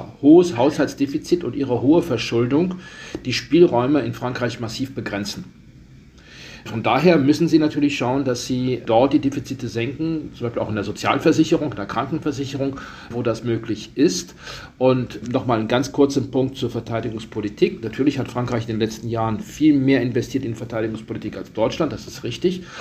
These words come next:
Sie sind aber nicht bei zwei Prozent vom Bruttoinlandsprodukt, was ja nun das Ziel ist, das wir uns in der nato gegeben haben zweitausendzwölf auf dem Gipfel in Cardiff. Frankreich ist bei eins Komma sieben.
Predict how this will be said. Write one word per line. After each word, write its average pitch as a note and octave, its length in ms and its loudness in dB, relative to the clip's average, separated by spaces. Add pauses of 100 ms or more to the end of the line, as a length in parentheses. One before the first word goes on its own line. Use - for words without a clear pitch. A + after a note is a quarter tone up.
(340)
Sie A#2+ 100 -4
sind B2+ 160 4
aber A2+ 160 2
nicht C#3+ 180 2
bei D3+ 100 6
zwei C#3+ 200 4
Prozent D3+ 440 0
vom C3+ 160 0
Bruttoinlandsprodukt, C3 1040 -2
was G#2 200 -12
ja A#2 80 -2
nun A#2 200 -2
das A#2 180 -6
Ziel C3 280 0
ist, C3+ 180 -2
das B2 220 -4
wir B2+ 160 4
uns A#2+ 200 -2
in B2 80 -2
der A#2+ 80 0
nato A#2 320 -2
gegeben A#2 420 -6
haben A2+ 200 -2
zweitausendzwölf G#2+ 1080 -2
auf G2+ 100 -8
dem G#2 180 -10
Gipfel A2+ 280 -10
in F#2+ 120 -10
Cardiff. E3+ 440 0 (380)
Frankreich A2+ 340 -4
ist C#3 140 0
bei - 80 0
eins B2 200 -6
Komma C3+ 220 0
sieben. B2+ 380 0